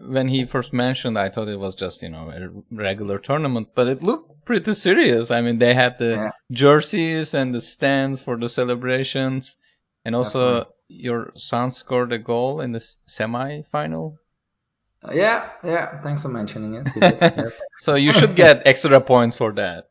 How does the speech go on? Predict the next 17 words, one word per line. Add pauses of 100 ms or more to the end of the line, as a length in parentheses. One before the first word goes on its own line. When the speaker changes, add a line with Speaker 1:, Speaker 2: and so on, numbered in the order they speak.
(100)
Speaker 1:
right? (200)
Speaker 2:
Oh,
yeah.
Thank
you.
Yeah. (160)
<laughs>
Speaker 1:
Yeah. (240)
So (160)
the
three
questions
we
came
up
with
at,